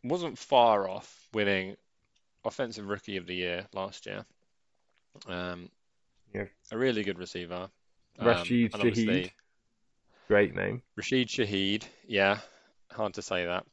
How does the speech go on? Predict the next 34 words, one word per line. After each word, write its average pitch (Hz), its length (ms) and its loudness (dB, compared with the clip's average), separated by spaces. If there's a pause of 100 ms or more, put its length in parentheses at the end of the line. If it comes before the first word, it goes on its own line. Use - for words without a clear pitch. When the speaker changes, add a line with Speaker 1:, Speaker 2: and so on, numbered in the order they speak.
Speaker 1:
But, 101 260 4
um, 95 500 4 (580)
yeah, 101 140 6
so - 140 -4
he, 147 460 -2 (280)
he 170 160 2
was 190 140 -4
a 156 80 -2
rookie 143 300 0
last 117 300 2
year. 104 180 4 (600)
He 151 200 2
didn't 165 220 -2
play 127 200 2
loads, 110 800 2 (880)
but - 160 8
he 104 500 0 (540)
flashed. - 600 -6
He 101 160 -6
was 92 100 -6
very, 107 600 6
he 107 100 -8
looked, - 340 -10 (400)
like, - 280 -10 (180)
really 98 380 0
electric - 560 -10
when 92 100 -12
he 92 60 -8
got 98 120 -4
on 95 80 -12
the 90 60 -10
ball. 87 320 -6 (500)
Really 95 400 -2
elusive. 95 680 -6